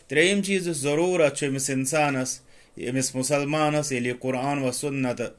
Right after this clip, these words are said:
پرِ، ہیٚچھِ، بیٚیہِ اتھ پٮ۪ٹھ پتہٕ ییٚلہِ عمل پیرا سپدِ، کہِ یہِ کرِ اتھ خٲطرٕ پتہٕ دعوتٕچ کٲم۔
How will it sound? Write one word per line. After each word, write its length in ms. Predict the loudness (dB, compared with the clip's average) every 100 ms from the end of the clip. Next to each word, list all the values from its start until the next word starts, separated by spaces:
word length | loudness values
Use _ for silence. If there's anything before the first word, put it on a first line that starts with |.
| -8
پرِ، 540 | 2 4 6 4 2 0 0
ہیٚچھِ، 420 | -2 0 -2 -2 -6 -20 -20 -10 0
بیٚیہِ 160 | 2
اتھ 100 | 2
پٮ۪ٹھ 160 | 0 0
پتہٕ 200 | 0 0
ییٚلہِ 160 | 0 0
عمل 280 | 0 0
پیرا 320 | 0 2 2 0
سپدِ، 420 | 0 -2 -2 -8 -8 -10
کہِ 120 | -8
یہِ 120 | -4
کرِ 160 | -2 -2
اتھ 240 | -4 -8
خٲطرٕ 320 | -6 -6 -6
پتہٕ 180 | -8 -4
دعوتٕچ 540 | -2 -2 -4 -6 -10 -12
کٲم۔ 320 | -14 -16